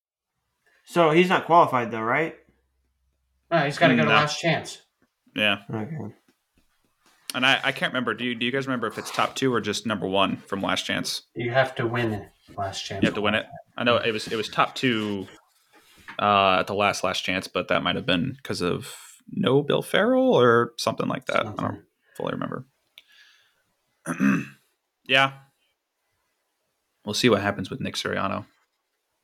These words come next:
Speaker 3: The guy's a mystery. A-, and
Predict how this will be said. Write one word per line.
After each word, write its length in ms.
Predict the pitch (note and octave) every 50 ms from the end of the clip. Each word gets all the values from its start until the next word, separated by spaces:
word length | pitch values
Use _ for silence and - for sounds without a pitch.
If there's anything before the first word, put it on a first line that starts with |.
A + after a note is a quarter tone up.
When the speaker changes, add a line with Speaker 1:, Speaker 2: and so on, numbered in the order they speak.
| _ -
Speaker 3:
The 60 | G#2+
guy's 220 | G2 G#2+ A2 A2 G#2
a 20 | A2
mystery. 460 | A2 A2 - - G#2 G2 F#2+ F#2+ - _ _ _ _ _ _ _ _ _ _ _ _ _ _ _ _ _
A-, 240 | B2+ C3 B2+ - -
and 260 | B2 B2 B2 A#2+ G#2+